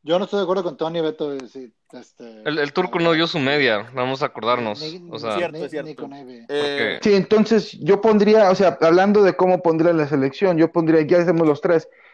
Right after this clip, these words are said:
Speaker 4: y atrasito pondría a Herrera en la central, con Guardado y Carlitos Vela, y darle más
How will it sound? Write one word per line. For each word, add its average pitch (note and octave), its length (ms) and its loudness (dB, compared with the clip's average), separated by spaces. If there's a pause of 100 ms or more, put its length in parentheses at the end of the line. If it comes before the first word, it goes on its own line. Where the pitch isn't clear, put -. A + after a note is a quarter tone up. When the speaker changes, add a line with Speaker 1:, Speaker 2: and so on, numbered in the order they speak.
(120)
Speaker 4:
y D#3+ 160 4
atrasito D#3+ 500 2
pondría D#3 460 4
a C3 420 0 (320)
Herrera E3 680 2
en D3+ 120 0
la C#3 80 0
central, C#3+ 520 -2
con D3 180 0
Guardado D3+ 680 2 (140)
y C#3 140 -4
Carlitos C#3 480 0
Vela, C#3 400 0 (360)
y E3 420 6
darle F#3 500 4
más E3+ 680 -2